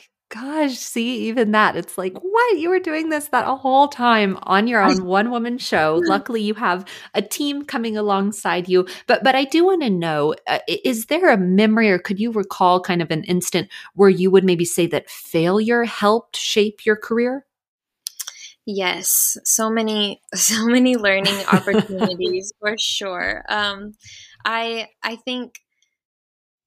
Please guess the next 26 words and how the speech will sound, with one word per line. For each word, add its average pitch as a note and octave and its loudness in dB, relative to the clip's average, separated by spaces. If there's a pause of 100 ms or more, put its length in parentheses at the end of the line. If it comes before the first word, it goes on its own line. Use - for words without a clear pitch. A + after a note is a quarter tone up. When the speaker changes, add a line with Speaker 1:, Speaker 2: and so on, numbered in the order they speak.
(120)
Speaker 2:
I A3 -6
mean, A3 -6
so C4+ 2
many G#3+ -4
things. F3+ -8
I G#3+ -4
think, A3+ -8
like G#3 -2
what F#3+ -6
you F3+ -8
said, G3 -2
it F#3 -8
has G#3+ -2
just A3 -4
been G3 -8
such F#3+ -8
a F3 -10
process, G#3+ -6
and F3+ -10
I've F#3+ -8
learned F3+ -6
as F#3+ -8
I've E3+ -8
gone, F3+ -6
and, E3+ -8 (380)
um, F3 -8